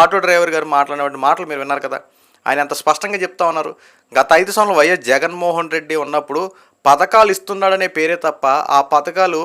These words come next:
ఒక చేత్తో ఇచ్చి మరొక చేత్తో లాక్కునేవాడు. ఉదాహరణకి ఆటో వాళ్ళకి వాహన మిత్ర అని చెప్పి వాళ్ళకి పదివేల రూపాయలు వేసేవాడు. ఆ పదివేల రూపాయలు వేసిన తర్వాత ఒకే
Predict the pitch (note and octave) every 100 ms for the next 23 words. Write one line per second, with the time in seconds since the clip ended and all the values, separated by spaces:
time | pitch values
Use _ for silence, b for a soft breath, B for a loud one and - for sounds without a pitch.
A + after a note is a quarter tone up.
0 | - C3+ D#3 - F3 F3+ F#3 F3+ - G#3
1 | E3 F3 D#3 D#3+ E3 E3+ E3+ F#3+ D3+ E3+
2 | F#3 F#3+ D3+ A2+ - b b - D3 G#3
3 | G#3 G3+ G3 E3 D3+ E3+ G3 F#3+ F#3 F3
4 | D#3 D#3+ b b B2+ D#3+ G3 G3+ F#3+ F#3+
5 | F3+ E3+ E3+ E3 D3+ D#3 D3+ D3+ D#3 D#3
6 | F3+ F3+ E3+ D#3 C#3 C3 G2+ F2+ b b
7 | b - C3 D3 F3 A3 A#3 A3 G#3+ G#3+
8 | F#3+ F#3+ G3+ F#3+ F3+ F3 E3 E3+ b b
9 | b _ _ C3+ D3 A#3